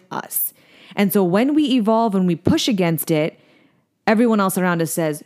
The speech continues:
"No, how could you? You have bills to pay. You have a debt to pay. You have to take care of your wife or your husband or your kids. You can't do that. That's so risky.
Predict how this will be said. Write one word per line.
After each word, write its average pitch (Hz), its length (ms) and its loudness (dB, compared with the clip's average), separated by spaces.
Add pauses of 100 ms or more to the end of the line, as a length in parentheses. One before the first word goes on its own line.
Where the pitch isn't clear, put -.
"No, 160 720 -4 (200)
how 190 200 0
could 202 300 0
you? 151 260 0
You 180 180 2
have 156 140 0
bills 214 260 2
to 190 100 -2
pay. 147 340 -4
You 160 180 -2
have 196 100 2
a 170 60 2
debt 202 280 -2
to 196 60 0
pay. 151 420 -2 (380)
You 220 100 2
have 214 80 2
to 190 40 -4
take 214 140 0
care 214 100 2
of 185 60 0
your 185 100 2
wife 208 340 0
or 185 60 2
your 165 80 2
husband 202 360 2
or 180 40 2
your 165 140 2
kids. 226 460 2
You 226 80 2
can't 254 300 -2
do 160 200 0
that. 220 280 0
That's 254 200 -4
so 220 180 0
risky. 185 640 -2